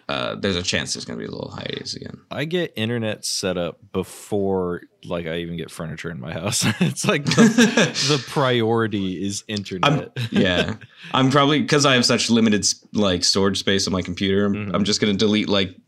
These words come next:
Speaker 1: every game that in-, requires any online
Speaker 2: Yeah.
Speaker 1: and just download The Sims so that if I ha-, am stuck in my house with no internet, at least I have a game that doesn't require it.
Speaker 2: Well, didn't you get that, uh, hard drive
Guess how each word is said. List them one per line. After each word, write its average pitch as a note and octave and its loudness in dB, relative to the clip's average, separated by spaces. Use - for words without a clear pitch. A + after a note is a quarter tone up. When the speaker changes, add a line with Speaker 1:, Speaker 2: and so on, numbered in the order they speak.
Speaker 1:
every G#2+ 2
game G#2 0
that C3 2
in-, A2+ 2
requires A2 4
any A2 2
online G#2+ 4
Speaker 2:
Yeah. F#2+ -2
Speaker 1:
and G#2 2
just G2+ 0
download G#2+ 2
The G2+ 0
Sims G#2+ 2
so A2+ 2
that G#2 4
if G2+ 0
I G2+ 2
ha-, G2+ 0
am G#2 2
stuck G2 0
in F#2+ 0
my F#2+ 2
house F#2+ 0
with - -12
no F#2 2
internet, F#2 0
at F2+ -2
least F#2+ 0
I F#2+ 2
have F2+ 0
a F2 -4
game F2 0
that E2+ -2
doesn't E2+ -2
require E2+ -2
it. - -8
Speaker 2:
Well, D3 0
didn't F#3 -2
you A3+ -10
get F#3 -6
that, F#3+ -8
uh, C#3 -2
hard C#3+ -6
drive G#3+ -8